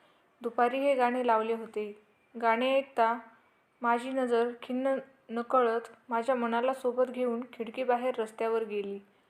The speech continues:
ऐन उन्हाची दुपारची वेळ. रस्त्यावरची रहदारी वर्दळसुद्धा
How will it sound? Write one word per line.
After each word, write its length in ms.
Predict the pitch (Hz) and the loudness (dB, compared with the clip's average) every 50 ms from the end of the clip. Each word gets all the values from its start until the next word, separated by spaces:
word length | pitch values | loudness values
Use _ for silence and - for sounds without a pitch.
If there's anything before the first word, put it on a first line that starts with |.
| _ _ _ _ _ _ _ _ | _ _ _ _ _ _ _ _
ऐन 200 | 233 247 262 262 | -4 -2 -2 -2
उन्हाची 480 | 262 247 233 233 247 247 247 - 262 240 | -2 -2 0 0 -2 -2 -4 -6 -4 -4
दुपारची 520 | 233 226 233 233 226 226 226 - 262 240 | -4 -2 2 2 2 2 0 -4 -4 -2
वेळ. 220 | 226 220 208 202 208 - - _ _ _ _ _ _ _ _ _ | 0 0 0 -2 -4 -8 -16 _ _ _ _ _ _ _ _ _
रस्त्यावरची 720 | 240 226 233 226 - - 262 262 262 262 254 262 - 277 262 | -6 -6 -6 -6 -2 0 2 4 4 4 2 0 -4 -4 0
रहदारी 480 | 233 226 226 233 226 240 240 240 247 254 | 0 2 2 2 2 4 2 2 2 2
वर्दळसुद्धा 840 | 247 254 254 247 247 247 247 240 240 - 254 220 220 240 220 226 | 2 2 2 2 2 2 2 0 0 -4 -8 -4 0 0 0 0